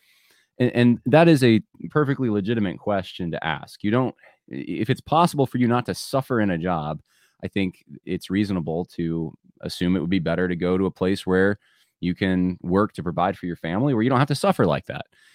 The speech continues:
and have that, uh, hanging over your head. So one of the things that I wanted to share with you is a, uh, a new sponsor for this podcast, uh, New Founding,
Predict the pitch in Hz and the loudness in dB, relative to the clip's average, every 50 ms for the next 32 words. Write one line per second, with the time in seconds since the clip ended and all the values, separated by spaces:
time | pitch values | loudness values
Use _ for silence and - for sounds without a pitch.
0 | _ _ _ _ - 95 95 92 92 90 95 104 104 107 101 101 98 85 - - | _ _ _ _ 0 2 4 4 4 4 4 4 6 6 6 6 6 4 0 -2
1 | 90 90 92 107 120 123 117 113 120 123 123 101 80 73 71 73 67 65 - - | -2 0 2 4 4 6 6 6 6 6 4 4 2 2 0 -4 -6 -6 0 4
2 | 117 107 104 90 - _ _ _ _ _ _ _ _ _ _ _ _ _ - 139 | 6 6 6 4 2 _ _ _ _ _ _ _ _ _ _ _ _ _ 6 6
3 | 175 202 185 135 127 127 117 101 101 95 98 104 107 101 92 87 - - 98 95 | 8 8 8 6 6 6 6 6 6 6 6 6 4 4 2 0 0 2 2 4
4 | 98 95 - - 90 85 82 80 - 90 87 85 82 80 - - - - - 87 | 4 2 0 0 0 0 0 0 0 0 0 0 0 -2 -4 -8 -10 -8 -4 -4
5 | 85 82 80 80 76 - _ _ - 78 73 - - 85 92 98 113 131 123 - | -2 0 0 -2 -2 -4 _ _ -8 -6 -6 -4 -2 2 4 6 6 6 4 2
6 | - 104 101 98 95 - - 90 87 85 80 - _ _ _ _ _ _ - 147 | 0 0 2 2 0 -2 -2 -2 -2 -2 -2 -4 _ _ _ _ _ _ 0 2
7 | 202 240 - - - 90 80 78 76 - 78 73 65 73 87 - - - _ _ | 2 2 2 2 2 2 2 2 -2 -4 -6 -6 -6 -6 -10 -10 -12 -18 _ _
8 | _ _ _ _ - 90 87 87 92 104 123 151 143 - 120 107 101 98 95 92 | _ _ _ _ -4 -2 0 2 6 6 6 6 6 4 2 2 2 2 2 2
9 | 92 90 90 101 110 120 | 0 0 -2 -4 -6 -8